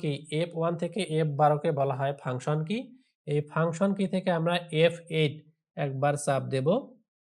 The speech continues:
এফ এইট আমি চাপ দিলাম, তাহলে আমাদের লাইনটি এখন হরিজন্টাল এবং ভার্টিক্যালে সোজা আসবে। আর যদি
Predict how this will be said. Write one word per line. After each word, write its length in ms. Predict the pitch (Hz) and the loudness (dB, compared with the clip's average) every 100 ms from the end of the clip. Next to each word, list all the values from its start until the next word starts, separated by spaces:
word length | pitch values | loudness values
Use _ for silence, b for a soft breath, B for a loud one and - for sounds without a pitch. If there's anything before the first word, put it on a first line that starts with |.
| _ - | _ 0
এফ 200 | 151 160 - 165 | 2 2 -2 -2
এইট 120 | 160 147 | 0 2
আমি 120 | 147 143 | 0 0
চাপ 180 | 135 127 135 | 0 0 -2
দিলাম, 220 | 135 185 202 - | 0 -2 -4 -4
তাহলে 240 | 143 151 151 | -2 0 0
আমাদের 260 | 151 151 151 | 0 0 0
লাইনটি 300 | 135 135 180 202 156 | 0 -2 -4 -2 -2
এখন 180 | 180 220 - b b b - | -2 -4 -6 b b b -4
হরিজন্টাল 680 | 143 156 156 160 165 185 202 269 - 160 | 2 2 4 2 4 4 4 0 -8 -4
এবং 160 | 139 151 135 | 0 0 0
ভার্টিক্যালে 480 | 127 135 156 165 226 285 _ _ - | -2 -2 -2 -2 -4 -8 _ _ -16
সোজা 260 | - 156 160 151 | 0 4 6 6
আসবে। 280 | 123 123 127 113 - b b b b 160 | 4 0 -2 -4 -10 b b b b -4
আর 140 | 151 135 | -2 2
যদি 260 | 170 180 | 2 4